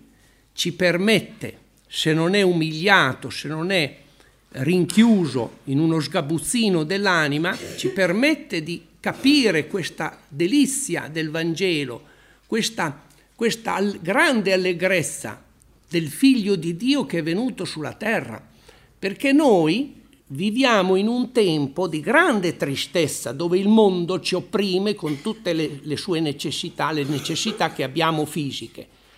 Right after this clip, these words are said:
Ma le necessità più grosse sono spirituali.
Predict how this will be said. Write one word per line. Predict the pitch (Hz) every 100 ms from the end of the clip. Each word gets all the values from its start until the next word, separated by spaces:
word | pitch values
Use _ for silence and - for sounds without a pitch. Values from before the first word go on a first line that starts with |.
| _ _ _ -
Ma | 175
le | 202
necessità | 240 247 - 277 277 262 262
più | 269 269
grosse | 254 185 127 - 120
sono | - 135 175
spirituali. | - - 175 160 139 135 240 143 107